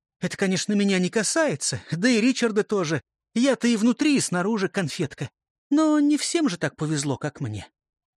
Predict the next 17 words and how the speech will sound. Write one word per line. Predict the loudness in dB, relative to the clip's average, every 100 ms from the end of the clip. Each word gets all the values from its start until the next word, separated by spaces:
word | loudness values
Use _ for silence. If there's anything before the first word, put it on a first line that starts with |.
| _ -6
И |
вообще | -2 -2 -2 -2 -2
Топчеев | -2 -4 0 0 0
говорит, | 0 2 2 0
что | 0 2
у |
Ричарда | 2 2 0 0
есть | -2 -2 -4
хозяин. | -4 -2 0 -2 -4 -12 _ _ _ _ -6
Политик | -2 -2 -2 -4 -6 -12
какой-то. | -10 -10 -10 -10 -16 -20 _ _ _ _ _
Кто | -4 -2
такой | -2 -2 -2
политик, | -2 -2 -4 -2
я |
не | 0 2
знаю. | 0 0 -6